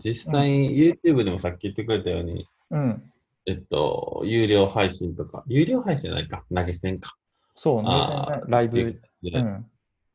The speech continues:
Speaker 1: うん、あると思うんだけど、
Speaker 2: うん。
Speaker 1: その、アーティスト側と、
Speaker 2: うん。
Speaker 1: えー、ファン側？
Speaker 2: うん。
Speaker 1: で、それとYouTubeとの
Speaker 2: うん。
Speaker 1: 違いみたいなところで言うと、どういうことがあるの？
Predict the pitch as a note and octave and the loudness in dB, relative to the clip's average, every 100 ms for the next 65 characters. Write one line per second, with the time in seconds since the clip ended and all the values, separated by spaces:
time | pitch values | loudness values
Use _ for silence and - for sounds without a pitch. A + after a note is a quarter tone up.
0 | _ _ - G#2 G2 F2 E2 - - G2 | _ _ -4 -2 0 0 -4 -6 -2 -2
1 | G2 F2+ F#2+ F#2 F2+ F2 - G1+ - - | 0 0 0 -2 -4 -6 -4 -4 -6 -12
2 | _ _ D#3+ C3+ A2+ A2 G2+ G2 - _ | _ _ -2 0 -2 -4 -8 -8 -14 _
3 | - C3+ F3 - E3+ - E3+ D#3 D3+ D3+ | 4 6 6 2 -4 -2 2 6 6 4
4 | D3 C#3 C3+ C3 - _ _ _ - D#3+ | 4 4 4 2 -2 _ _ _ -4 0
5 | B2 - B1 - - - A2+ G#2+ G#2 G#2+ | 2 2 0 -4 -6 0 2 2 2 2
6 | D#3+ E3 _ _ - C#3+ A#2+ G#2+ C#3+ - | 0 -4 _ _ -4 2 2 4 4 2
7 | - _ _ - C3+ F3 F3 E3+ G#2+ F#2 | -10 _ _ 0 2 2 2 2 4 0
8 | E2 D#2+ D2+ - _ _ _ - C3+ A2 | -2 -2 -4 -8 _ _ _ -6 -2 0
9 | F#2+ - C3+ C#3 C3+ A2 E2 E2+ E2 E2 | -2 -2 -2 2 2 2 -2 -4 -4 -6
10 | D#2+ - E2 D#2+ E2+ E2 D2+ F#2 G2 G2 | -10 -10 -8 -6 -8 -10 -4 0 0 -2
11 | E2+ E2 D2 - | -6 -6 -8 -8